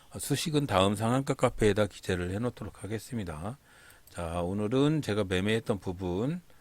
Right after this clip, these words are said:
한번 확인을 해보도록 할게요. <clears throat>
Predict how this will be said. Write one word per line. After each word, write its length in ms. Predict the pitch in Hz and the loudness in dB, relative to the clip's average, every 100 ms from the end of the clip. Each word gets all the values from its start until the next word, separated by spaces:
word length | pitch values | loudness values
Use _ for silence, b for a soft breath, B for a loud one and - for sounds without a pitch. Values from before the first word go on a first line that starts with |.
| b b - | b b -18
한번 640 | - 98 110 117 123 120 | -10 -2 2 2 0 -2
확인을 440 | 107 127 143 120 | -2 0 2 2
해보도록 520 | 104 131 120 92 - | 0 -2 -2 -4 -4
할게요. 600 | 110 - 123 90 82 143 151 b b b b _ _ | -8 -4 -2 0 0 0 -6 b b b b _ _
<clears throat> 500 | - 95 73 - - | 6 6 6 2 -8